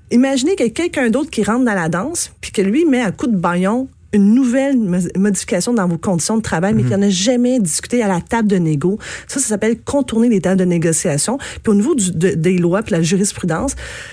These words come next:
Speaker 1: ça s'appelle aussi négocier de mauvaise foi. Alors là-dessus, moi, je comprends le mécontentement des enseignants parce qu'ils se disent, là-dedans, là, quand vous dites, vous dites que vous voulez valoriser notre profession, est-ce qu'on parle de valorisation lorsque vous manquez de respect,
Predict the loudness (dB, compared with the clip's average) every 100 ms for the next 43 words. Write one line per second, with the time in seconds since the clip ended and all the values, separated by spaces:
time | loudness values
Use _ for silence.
0 | -6 -2 0 0 0 0 0 0 0 0
1 | 2 2 2 2 2 2 2 0 -4 -4
2 | -6 -8 -16 -4 0 2 2 0 0 2
3 | 2 2 0 -2 -2 -2 -2 -2 2 2
4 | 0 0 -2 0 0 2 2 2 0 0
5 | 0 0 -2 -8 -4 -4 -2 -2 0 -2
6 | -2 -2 0 0 0 0 0 0 -2 -2
7 | -2 -4 -8 -4 -2 0 0 0 2 2
8 | 2 2 2 2 0 0 -2 -2 -4 -4
9 | -4 -4 -4 -6 -10 -20 -20 -10 -2 -2
10 | 2 2 2 2 2 2 2 2 2 2
11 | 2 0 -2 0 0 0 -2 0 0 0
12 | -2 -2 0 -2 -2 -4